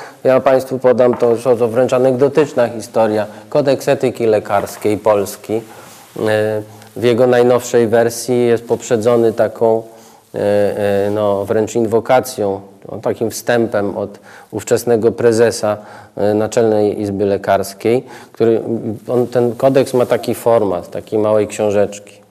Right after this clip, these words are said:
Jak ja ją zobaczyłem, to mi się od razu skojarzyło, że tu chodzi o wrzucenie do kieszonki. I rzeczywiście prezes pisze, że to specjalnie taki format, żeby zawsze miał lekarz przy sobie.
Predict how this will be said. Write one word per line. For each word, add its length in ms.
Jak 160
ja 60
ją 120
zobaczyłem, 540
to 80
mi 140
się 160
od 120
razu 240
skojarzyło, 680
że 220
tu 60
chodzi 320
o 100
wrzucenie 520
do 120
kieszonki. 640
I 80
rzeczywiście 680
prezes 440
pisze, 360
że 140
to 120
specjalnie 480
taki 280
format, 440
żeby 220
zawsze 400
miał 220
lekarz 360
przy 200
sobie. 400